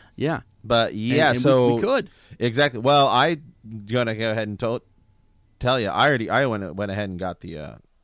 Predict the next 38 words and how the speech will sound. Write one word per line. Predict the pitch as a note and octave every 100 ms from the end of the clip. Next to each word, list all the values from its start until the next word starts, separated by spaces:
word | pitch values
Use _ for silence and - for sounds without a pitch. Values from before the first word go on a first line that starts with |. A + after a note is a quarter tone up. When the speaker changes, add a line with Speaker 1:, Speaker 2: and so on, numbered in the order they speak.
| _ -
Speaker 2:
the | F#2
Thrawn | G#2+ F2 D#2
trilogy, | D#2+ A1 - - A2 _ _
the | G#2+
original | G2 F#2+ G#2 - C#2 B1 _ _ _
Thrawn | -
Speaker 1:
Yes, | A2 A2 A2 A2 G#2+ G#2
Speaker 2:
trilogy. | G2+ G2+ F2
Speaker 1:
yeah. | G#2 F#2+
Speaker 2:
So | A#2 C3 A#2+ A#2 A2+ A2+ A2 G#2+ G#2+ -
Speaker 1:
Yeah. | _ - _ _
Speaker 2:
that | A#2 C#3 E3+
might | F3 E3+
be | D#3+
where | D3+ D3+ C#3+
we're | C3
headed. | A#2 B2 F#2 A#1 _ _ _ _ _ _
'Cause | - A#2 A2 A2
Speaker 1:
Yeah, | B2+ -
Speaker 2:
I, | A#2
Speaker 1:
I | B2
would | B2+
be | A#2+
Speaker 2:
it's | A#2+
Speaker 1:
fine | B2
Speaker 2:
high | C3
Speaker 1:
with | C3
Speaker 2:
ti-, | -
Speaker 1:
that. |
Speaker 2:
it's | A#2+ -
high | C#3+
time | C#3 C#3 C3
to | A2+
start | A#2+ G2+
talking | A2+ G2 G#2
some | F#2+ F#2+ F2 - _ _ -
Mara | F#2 G#2+ G#2+
Jade | G2+ G#2+ G2 F#2+ F#2 F2+ F2+